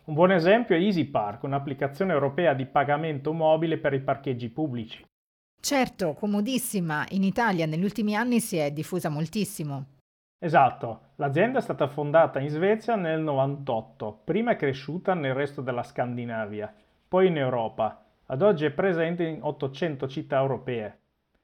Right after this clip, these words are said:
Speaker 1: Abbiamo investito nella società nel duemiladiciotto, da allora la crescita è stata molto rapida ed oggi è ormai leader globale nel suo spazio.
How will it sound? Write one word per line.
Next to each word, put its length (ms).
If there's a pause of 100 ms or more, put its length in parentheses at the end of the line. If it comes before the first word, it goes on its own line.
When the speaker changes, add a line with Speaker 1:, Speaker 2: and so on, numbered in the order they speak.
(240)
Speaker 1:
Abbiamo 240
investito 440
nella 240
società 480
nel 200
duemiladiciotto, 1160
da 160
allora 280
la 140
crescita 460
è 40
stata 360
molto 360
rapida 760 (320)
ed 160
oggi 300
è 40
ormai 360
leader 260
globale 460
nel 160
suo 160
spazio. 640